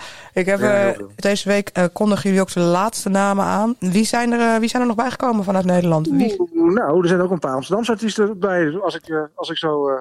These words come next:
Speaker 1: Toch
Speaker 2: zo
Speaker 1: nog?
Speaker 2: bereid. Ja, toch wel. Want ik wist dat ik hier vandaag, eh, bij jullie te gast mocht zijn. Even kijken. Merel gaat komen, of nog?
Speaker 1: Hmm.
Speaker 2: En Wies.
Speaker 1: Nice.
Speaker 2: En,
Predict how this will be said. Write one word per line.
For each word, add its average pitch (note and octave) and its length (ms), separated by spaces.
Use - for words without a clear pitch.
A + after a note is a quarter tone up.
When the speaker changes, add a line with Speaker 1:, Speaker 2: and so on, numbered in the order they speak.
Speaker 1:
Toch A3+ 260
Speaker 2:
zo G3 60
Speaker 1:
nog? F3 420
Speaker 2:
bereid. - 280
Ja, C#3+ 200
toch E3+ 380
wel. D3+ 400
Want D#3 140
ik D3+ 120
wist D#3+ 200
dat C#3 80
ik C3 60
hier C3 220
vandaag, A#2 360
eh, A#2 180
bij C3+ 260
jullie B2+ 160
te - 80
gast D#3 180
mocht A#2+ 140
zijn. A2 220
Even E3 120
kijken. B2 360
Merel A3+ 680
gaat - 200
komen, G#3+ 440
of F#3+ 80
nog? A3 360
Speaker 1:
Hmm. D#3 360
Speaker 2:
En G2 600
Wies. - 600
Speaker 1:
Nice. D#3+ 600
Speaker 2:
En, C#3 140